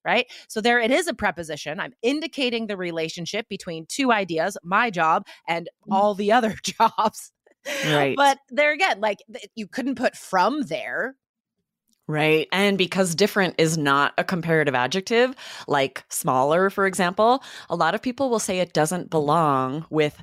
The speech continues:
Speaker 2: than.
Speaker 1: Right.
Speaker 2: So you shouldn't say different than. So some people do consider this an error, and there's
Speaker 1: Yeah.
Speaker 2: a chance that your examiner would consider this an error.
Speaker 1: Yeah.
Speaker 2: So you should always opt for different from.
Speaker 1: There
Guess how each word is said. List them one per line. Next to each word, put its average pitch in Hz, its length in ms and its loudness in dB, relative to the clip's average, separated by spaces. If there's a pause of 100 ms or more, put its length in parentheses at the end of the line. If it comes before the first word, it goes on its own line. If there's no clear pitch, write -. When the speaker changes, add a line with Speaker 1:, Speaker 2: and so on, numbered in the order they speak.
(120)
Speaker 2:
than. 143 580 -2
Speaker 1:
Right. 185 160 -2
Speaker 2:
So - 80 -4
you 147 160 -2
shouldn't 156 340 -4
say 131 300 -2
different 147 560 -4 (260)
than. 143 580 -2
So 151 340 2
some 208 240 0
people 302 240 0
do 233 200 0
consider 180 440 -4
this 156 180 -2
an 151 180 -4
error, 170 440 2 (200)
and 262 140 2
there's - 120 2
Speaker 1:
Yeah. 349 40 -4
Speaker 2:
a - 40 -10
chance 311 320 -2
that 240 120 -2
your 226 180 2
examiner 190 720 0
would 170 220 -2
consider 185 400 -2
this 165 160 -2
an 175 220 -2
error. 151 400 2
Speaker 1:
Yeah. 311 180 -2
Speaker 2:
So 170 140 0
you 156 120 0
should 151 180 -2
always 156 360 2
opt - 380 -2
for 214 500 0 (200)
different 170 440 -6
from. 120 160 -12 (1160)
Speaker 1:
There 311 180 4